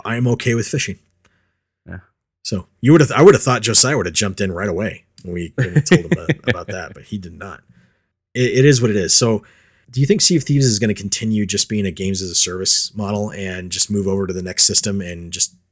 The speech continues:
Speaker 1: play in the same area?
Speaker 2: Probably.
Speaker 1: Yeah.
Speaker 2: I, I
Speaker 1: I
Speaker 2: would
Speaker 1: think they
Speaker 2: hope,
Speaker 1: are.
Speaker 2: I'd hope by then, uh, they open up more of the map, 'cause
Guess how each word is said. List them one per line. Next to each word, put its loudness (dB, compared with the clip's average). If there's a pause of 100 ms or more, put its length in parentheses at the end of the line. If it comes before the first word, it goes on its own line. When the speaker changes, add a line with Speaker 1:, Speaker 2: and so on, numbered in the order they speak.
(180)
Speaker 1:
play -4
in -4
the -4
same -2
area? -12 (160)
Speaker 2:
Probably. 0 (680)
Speaker 1:
Yeah. -14 (180)
Speaker 2:
I, 4
I 6
Speaker 1:
I 4
Speaker 2:
would 4
Speaker 1:
think 2
they 6
Speaker 2:
hope, 0
Speaker 1:
are. -6 (540)
Speaker 2:
I'd 6
hope 4
by 6
then, 0
uh, 2
they 0
open -4
up -2
more -4
of -8
the -12
map, -4
'cause -6